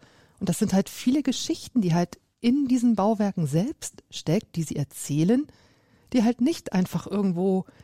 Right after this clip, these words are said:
ja, in einem Buch abgedruckt sind oder im Internet stehen. Um,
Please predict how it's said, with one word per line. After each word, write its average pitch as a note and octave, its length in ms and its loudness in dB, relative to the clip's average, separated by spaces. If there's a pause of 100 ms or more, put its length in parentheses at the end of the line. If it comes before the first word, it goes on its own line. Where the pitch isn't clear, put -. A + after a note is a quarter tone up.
(120)
ja, F3 100 0
in E3+ 80 2
einem E3 220 -2
Buch G3 260 -2
abgedruckt - 580 -8
sind F3+ 400 0
oder E3 160 -2
im D#3+ 100 -2
Internet G3+ 920 0
stehen. G3 580 2 (720)
Um, F3 360 0